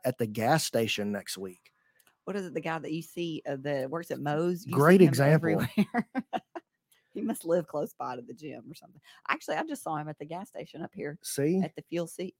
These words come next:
Speaker 1: There's
Speaker 2: fuel
Speaker 1: a dude
Speaker 2: C.
Speaker 1: that works at the Moe's Burritos spot, and I see that dude. I, I literally don't know him. The only reason I know him
Speaker 2: 'Cause we go to
Speaker 1: is
Speaker 2: Moe's a lot.
Speaker 1: because I just see him at Moe's,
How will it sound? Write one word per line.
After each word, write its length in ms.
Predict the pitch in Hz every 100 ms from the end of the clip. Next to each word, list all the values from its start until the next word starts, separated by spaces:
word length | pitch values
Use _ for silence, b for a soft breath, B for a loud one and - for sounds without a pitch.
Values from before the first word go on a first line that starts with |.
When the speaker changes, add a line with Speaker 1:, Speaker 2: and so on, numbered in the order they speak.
| _ _ _ _ -
Speaker 1:
There's 200 | 127 151
Speaker 2:
fuel 120 | 165
Speaker 1:
a 20 |
dude 240 | 151 180 160
Speaker 2:
C. 60 |
Speaker 1:
that 60 | 143
works 280 | 139 151 -
at 120 | 143
the 80 | 117
Moe's 720 | 120 131 147 151 143 139 135 -
Burritos 680 | 117 123 135 165 143 110 107
spot, 520 | - - 107 98 98 - _ _ _ _ _ _ _ _
and 180 | 127 127
I 120 | 143
see 280 | 151 - 156
that 280 | 156 147 131
dude. 400 | 143 143 143 135 - _ -
I, 180 | 135 139 -
I 120 | 120
literally 480 | 131 170 196 196 170
don't 300 | 135 160 143
know 160 | 143
him. 80 | 117
The 80 | 107
only 300 | 127 160 165
reason 320 | 151 160 147
I 100 | 139
know 280 | 135 135 131
him 220 | 107 101 104 _ _
Speaker 2:
'Cause 140 | - 135 _ -
we 100 | -
go 100 | 120
to 60 | 143
Speaker 1:
is 80 | 160
Speaker 2:
Moe's 220 | 139 139
a 60 |
lot. 80 | 117
Speaker 1:
because 260 | 127 - 135
I 140 | 131 120 - _ -
just 180 | 131 -
see 120 | 139
him 140 | 135 117
at 80 |
Moe's, 520 | 101 127 135 117 107